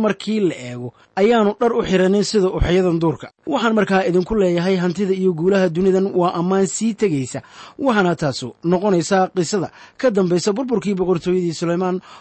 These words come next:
oo haatan la kala qaybiyey. Sulaymaan waxa uu dabagalay maal iyo adduunyo. Haddaan intaa kaga baxno, taariikhdii koobnayd iyo faalladii ka horreysay ayaanu eegaynaa maaddada kale ee ah waxyigii ku saabsanaa Yaaraabcaam ee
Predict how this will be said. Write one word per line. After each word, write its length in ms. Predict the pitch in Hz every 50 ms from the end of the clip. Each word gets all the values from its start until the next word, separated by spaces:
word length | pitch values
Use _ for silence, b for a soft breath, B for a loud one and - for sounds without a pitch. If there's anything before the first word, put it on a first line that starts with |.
| B -
oo 120 | 185 180 170
haatan 380 | 160 190 180 - - 185 185 180
la 80 | 160 143
kala 200 | - 135 131 120
qaybiyey. 460 | - 139 131 127 117 127 127 131 135 b b b b b b b b b
Sulaymaan 440 | - 240 240 240 247 294 294 254
waxa 200 | 247 220 190 208 196 202
uu 160 | 190 180 180
dabagalay 500 | 170 175 190 202 190 160 175 180 190 185 190 196 - _ -
maal 220 | 208 202 196 180
iyo 120 | 175 175 175 160
adduunyo. 380 | 156 147 190 196 165 131 113 101 - _ _ _
Haddaan 340 | - 113 117 135 170 175 190
intaa 420 | 196 - - 180 180 180 180 170 - _ _ - -
kaga 240 | - 190 190 220 226
baxno, 260 | 170 160 160 190 190 196 B B B B B B B B B _ _
taariikhdii 480 | - 202 208 233 277 262 220 226 220
koobnayd 440 | - - 208 196 190 196 208 208 202 202
iyo 140 | 208 202 180
faalladii 460 | 135 170 180 190 208 214 196 190 190
ka 120 | - - 208
horreysay 420 | 190 170 170 170 156 - 196 196 -
ayaanu 400 | - 185 196 208 170 127 113 113 117 - _
eegaynaa 600 | 190 190 196 196 196 185 185 190 196 196 202 -
maaddada 400 | - 185 190 190 190 233 269 233 196
kale 200 | - 202 214 220
ee 180 | 208 180 147
ah 140 | 127 127 117 B B B B B B B
waxyigii 420 | - 294 269 247 226 208 190 196 190
ku 100 | - 214
saabsanaa 560 | - 190 165 143 - 180 175 180 185 190 - -
Yaaraabcaam 800 | 185 175 170 170 170 170 165 170 170 165 170 - 220 180 117 107 104 104 101 - _ _ _
ee 340 | 202 185 170 165 165 165 170